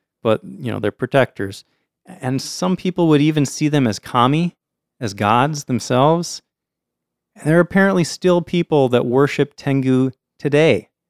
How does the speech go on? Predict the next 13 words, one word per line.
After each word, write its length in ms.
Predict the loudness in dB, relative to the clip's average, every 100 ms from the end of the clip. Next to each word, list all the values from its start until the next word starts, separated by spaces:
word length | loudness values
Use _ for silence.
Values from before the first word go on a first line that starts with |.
| _ _ _ _ _ _ _ _ _ _
Every 140 | -4 0
time 220 | 2 4
I 80 | 2
saw 480 | 4 4 6 4 0 _
something 320 | -6 -4 2
in 80 | 4
my 80 | 4
research 500 | 4 2 0 -2 -2
mentioning 440 | -2 -2 -2 -2
people 300 | -2 -2 -2
worshiping 480 | -2 -4 -4 -4 -4
Tengu, 400 | -2 -2 0 2
though, 240 | 2 0